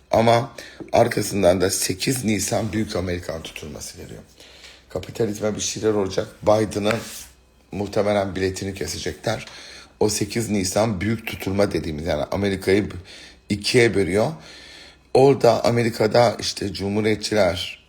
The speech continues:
Demokratlar arasında büyük olaylar var. Trump'ta büyük bir güçlenme var. Bu tüm piyasaları, dünya piyasalarına çok şiddetli ve çok önemli bir şekilde etkileyecek bir kombinasyon. Şimdi bu önemli. Tabii ki bu,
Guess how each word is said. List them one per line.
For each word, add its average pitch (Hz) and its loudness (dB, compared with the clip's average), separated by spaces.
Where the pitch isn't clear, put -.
Demokratlar 101 0
arasında 101 0
büyük 98 -4
olaylar 76 2
var. 131 2
Trump'ta 92 -4
büyük 90 -6
bir 87 -6
güçlenme 78 -6
var. 60 -4
Bu 127 -2
tüm 95 -8
piyasaları, 87 -2
dünya 87 -2
piyasalarına 80 0
çok 107 0
şiddetli - 0
ve 113 4
çok - -6
önemli 98 -2
bir 98 -4
şekilde 92 -2
etkileyecek 104 -6
bir 104 -4
kombinasyon. 92 -2
Şimdi 127 -6
bu 139 2
önemli. 123 4
Tabii 107 2
ki 101 -2
bu, 113 4